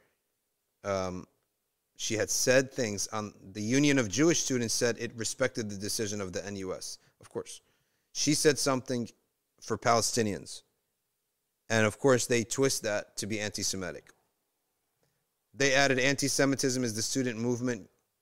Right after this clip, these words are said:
in the student movement goes beyond the actions of any one individual. And this case is a symptom of a wider problem. Jewish students across the country will be asking how an individual deemed unfit for office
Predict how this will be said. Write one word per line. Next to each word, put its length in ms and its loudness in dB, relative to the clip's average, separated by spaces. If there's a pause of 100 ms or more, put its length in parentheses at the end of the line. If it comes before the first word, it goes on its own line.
(420)
in 120 -2
the 60 0
student 360 0
movement 400 -2
goes 220 2
beyond 400 2
the 60 0
actions 300 0
of 100 -4
any 140 -2
one 140 -2
individual. 580 -6 (340)
And 140 -2
this 140 0
case 240 -2
is 100 -4
a 60 -2
symptom 480 -2
of 100 -6
a 60 -4
wider 360 -2
problem. 420 -10 (1120)
Jewish 320 4
students 680 0
across 340 -2
the 100 -6
country 320 -4
will 80 -2
be 160 -4
asking 380 -4
how 220 -2
an 60 -2
individual 460 -4
deemed 340 -6
unfit 320 -8
for 160 -8
office 400 -4